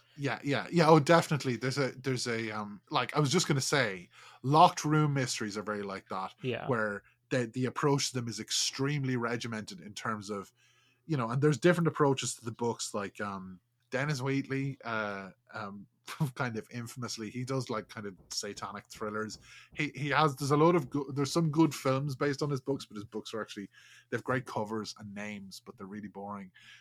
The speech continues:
Speaker 1: But he's, like, a, he's a big man for having people, like, go to the library.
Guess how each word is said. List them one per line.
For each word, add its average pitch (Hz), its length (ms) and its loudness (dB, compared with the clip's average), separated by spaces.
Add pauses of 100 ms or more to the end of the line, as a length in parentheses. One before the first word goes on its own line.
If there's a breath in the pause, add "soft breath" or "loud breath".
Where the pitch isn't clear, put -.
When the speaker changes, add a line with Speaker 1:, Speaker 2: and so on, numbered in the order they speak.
(140 loud breath)
Speaker 1:
But 123 140 -4
he's, 143 340 2
like, 127 240 2
a, 113 100 2
he's 139 280 0
a 139 40 0
big 127 240 -2
man 113 220 -2
for 104 140 -10
having 104 240 -4
people, 110 260 -8
like, 92 140 -12
go 101 180 -8
to 107 120 -12
the 98 80 -10
library. 101 640 -10